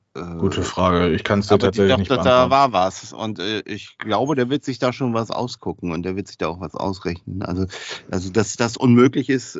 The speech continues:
Speaker 1: äh, glaub ich nicht. Also das, ähm, äh, da ist schon was möglich für Bremen.
Speaker 2: Hm.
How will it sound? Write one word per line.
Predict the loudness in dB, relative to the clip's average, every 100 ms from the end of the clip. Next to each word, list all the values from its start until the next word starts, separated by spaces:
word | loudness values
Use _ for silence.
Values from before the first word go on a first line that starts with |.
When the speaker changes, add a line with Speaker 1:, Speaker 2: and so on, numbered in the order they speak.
| -2
Speaker 1:
äh, | -2
glaub | 0 -2 -2
ich | -2
nicht. | -2 -2 -4
Also | -2 0
das, | -2 -6 -12 -12
ähm, | -8 -4 -4 -4 -8 _ _ _ _ _ _ _ _ _ _ -10 -6
äh, | 0 2 2
da | 2 0
ist | 2 2
schon | 2
was | 2 4
möglich | 2 2 -2 2
für | 4 4 2 -6 -16 -10
Bremen. | 0 4 4 4 0 -8 _ -4
Speaker 2:
Hm. | 0 2 0